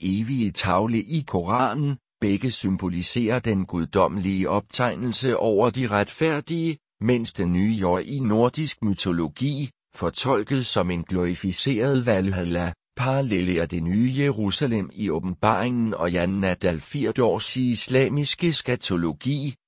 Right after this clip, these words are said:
som lover fornyelse for de trofaste, der udholder forfølgelse. Gaza som de helliges lejr og den koraniske fortælling om de undertrykte. I Åbenbaringsbogen repræsenterer de helliges lejr,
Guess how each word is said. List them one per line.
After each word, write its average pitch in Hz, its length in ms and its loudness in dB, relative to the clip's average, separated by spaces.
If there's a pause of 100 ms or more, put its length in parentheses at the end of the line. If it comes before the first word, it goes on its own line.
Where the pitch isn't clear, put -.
(100)
som 87 280 0
lover 104 400 2
fornyelse 107 800 0
for 120 160 -2
de 127 180 -4
trofaste, 151 840 -2 (280)
der 135 140 6
udholder 123 640 4
forfølgelse. 92 920 -2 (720)
Gaza 104 500 2
som 101 260 2
de 101 180 0
helliges 101 600 0
lejr 98 320 2
og 92 260 0
den 90 200 -2
koraniske 92 680 0
fortælling 101 640 -2
om 101 160 0
de 95 260 -4
undertrykte. 101 880 0 (720)
I 151 240 -2
Åbenbaringsbogen 143 1300 -2
repræsenterer 90 920 -2
de 90 220 -10
helliges 110 560 0
lejr, 110 340 2